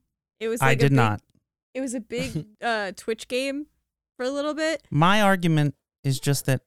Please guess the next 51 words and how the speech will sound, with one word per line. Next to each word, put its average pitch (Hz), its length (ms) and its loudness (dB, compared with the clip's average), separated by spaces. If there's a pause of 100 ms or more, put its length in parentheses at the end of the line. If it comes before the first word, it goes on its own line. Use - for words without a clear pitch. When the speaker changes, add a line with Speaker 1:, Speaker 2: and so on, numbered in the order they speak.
(140)
Speaker 2:
I 135 180 2
felt 160 280 -2
the 151 80 -2
same 147 260 2
way 139 100 4
about 127 220 2
Moonglow 127 760 4
Bay, 123 240 2
where 120 180 2
I 117 40 2
was 117 140 0
just - 180 -4
like, 185 180 -4 (120)
"Ah, 156 560 2
neat." 220 480 0
And 139 140 4
then 139 80 6
I 139 80 4
tried 139 360 4
it, 131 120 2
and 131 80 0
it 120 80 -4
was 117 180 -8 (300)
very 120 300 2
bad. 110 360 -4
But 123 180 0
I 131 140 2
don't 131 220 2 (320)
Speaker 3:
<laughs> - 260 -16
Speaker 1:
Yeah, 254 300 2
Speaker 2:
think 226 200 4
Speaker 1:
so 202 80 8
Speaker 2:
I 175 40 8
had 170 180 4
any 147 180 4
expectation. 127 600 -2
Speaker 1:
my 302 140 2
issue 320 440 -4
Speaker 3:
Gotcha. - 0 -
Speaker 1:
was, 233 540 0 (260)
so 277 360 0 (180)
I 277 60 2
don't 403 140 2
even 339 200 -2
think - 160 -6
I 226 240 0 (160)
described 214 580 -2
how 220 140 -4
this 190 220 -8
game 165 420 -6
works, 190 560 -2